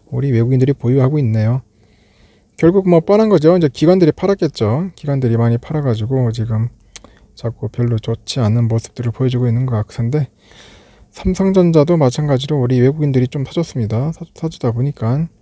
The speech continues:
오늘 그래도 조금 오르지 않았는가 합니다. 삼성전자는 외국인들이 한 삼십팔만 구천 주 정도를 매수를 했는 것 같습니다. 음, 한 오십사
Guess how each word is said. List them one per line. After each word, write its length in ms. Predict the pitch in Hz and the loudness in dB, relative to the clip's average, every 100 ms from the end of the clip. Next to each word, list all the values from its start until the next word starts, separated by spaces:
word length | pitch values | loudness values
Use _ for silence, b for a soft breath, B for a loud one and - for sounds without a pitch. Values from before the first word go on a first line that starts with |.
| b b b b - | b b b b -6
오늘 220 | 117 127 | -2 -2
그래도 240 | 120 120 | -2 -4
조금 340 | 127 139 143 123 | -4 -2 0 0
오르지 220 | 123 127 | 0 2
않았는가 460 | 113 123 120 127 123 | 0 2 0 0 0
합니다. 220 | 127 110 | 0 -2
삼성전자는 680 | - 160 170 147 131 147 143 | -4 -2 0 0 0 0 2
외국인들이 360 | 127 139 139 | 2 0 0
한 100 | 127 | -2
삼십팔만 640 | - 175 - - 180 185 165 | 0 -4 -6 -6 -4 -2 -2
구천 240 | - 147 | -4 -8
주 60 | 139 | -4
정도를 420 | 117 117 123 120 | -2 0 0 2
매수를 320 | 123 120 139 | 2 2 2
했는 200 | 127 165 | 0 0
것 60 | 143 | 0
같습니다. 480 | 110 - 107 127 196 b b b b b b b b b - | -2 -4 -4 -4 -4 b b b b b b b b b -6
음, 320 | 131 135 131 | -4 -2 -2
한 140 | 135 143 | -2 -2
오십사 580 | 123 143 151 - - | 2 2 2 -2 -4